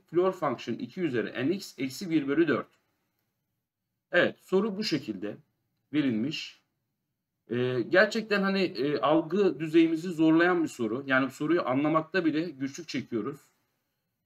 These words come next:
Ee, ben biraz şöyle izah etmeye çalışayım. Şimdi n bir doğal sayı, sıfır, bir, iki, üç, dört diye gidiyor sonsuza kadar. Dolayısıyla şu ifadenin, yani bir bölü iki üzeri n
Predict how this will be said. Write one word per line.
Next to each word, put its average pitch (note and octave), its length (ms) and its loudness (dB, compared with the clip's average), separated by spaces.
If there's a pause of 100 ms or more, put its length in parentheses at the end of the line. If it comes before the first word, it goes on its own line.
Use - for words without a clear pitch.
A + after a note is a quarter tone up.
Ee, B2+ 240 -2
ben F#3+ 380 6
biraz F#3+ 320 2
şöyle F3+ 400 2
izah D#3 300 2
etmeye C3+ 300 0
çalışayım. A2 480 -8 (960)
Şimdi D#3+ 240 -2
n G3 220 4
bir F3+ 180 0
doğal F3 200 4
sayı, A2 320 -2 (380)
sıfır, E3 380 -2
bir, D#3+ 100 -2
iki, D#3 180 -6
üç, D#3+ 180 -6
dört D#3+ 220 -2
diye D3+ 120 2
gidiyor C3+ 300 -2
sonsuza B2+ 420 -4
kadar. G2+ 360 -8 (720)
Dolayısıyla E3+ 720 2 (240)
şu G2+ 460 -2 (1080)
ifadenin, A#2+ 720 2 (380)
yani B2+ 340 4
bir F#3+ 220 -4
bölü E3 160 4
iki B2+ 260 -6
üzeri C3+ 400 -2
n C#3+ 280 4